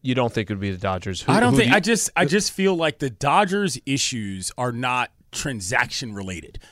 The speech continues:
Speaker 2: They're baseball related. <laughs> Like, you've gotta play better and win games. And sure, adding an Ohtani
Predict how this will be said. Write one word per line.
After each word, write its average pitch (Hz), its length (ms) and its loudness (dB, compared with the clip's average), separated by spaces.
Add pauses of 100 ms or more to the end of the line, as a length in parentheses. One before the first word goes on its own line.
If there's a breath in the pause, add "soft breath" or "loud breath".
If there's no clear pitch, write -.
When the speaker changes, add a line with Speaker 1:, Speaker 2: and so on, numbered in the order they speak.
(120)
Speaker 2:
They're 131 240 0 (320)
baseball 113 400 2
related. - 500 -2
<laughs> - 40 2
Like, 233 240 6
you've 170 160 0
gotta 180 340 6 (180)
play 185 300 6
better 127 320 2
and 123 240 -8
win 131 160 -6
games. 117 240 -4
And 165 80 -6
sure, - 360 4 (300 loud breath)
adding 247 340 6
an 240 80 0
Ohtani 185 680 -2